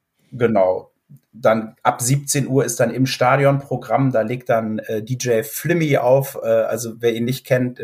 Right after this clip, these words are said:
wird ihn, wird ihn <laughs> definitiv kennenlernen. Schön verrückter Borussia-Fan,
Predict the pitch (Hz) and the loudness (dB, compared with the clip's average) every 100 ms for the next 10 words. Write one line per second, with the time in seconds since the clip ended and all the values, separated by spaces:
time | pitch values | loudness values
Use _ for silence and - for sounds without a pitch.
0 | 117 127 123 113 - 117 113 131 - 131 | -10 -8 -8 -8 -10 -12 -6 -4 0 2
1 | 131 131 - 127 123 117 117 117 - - | 2 0 0 0 2 2 0 -4 -14 -20
2 | - _ - 120 - 143 135 135 147 - | -20 _ -16 -6 2 2 4 2 2 4
3 | 120 123 127 143 139 127 - 123 120 117 | 4 4 2 2 2 2 2 2 2 -2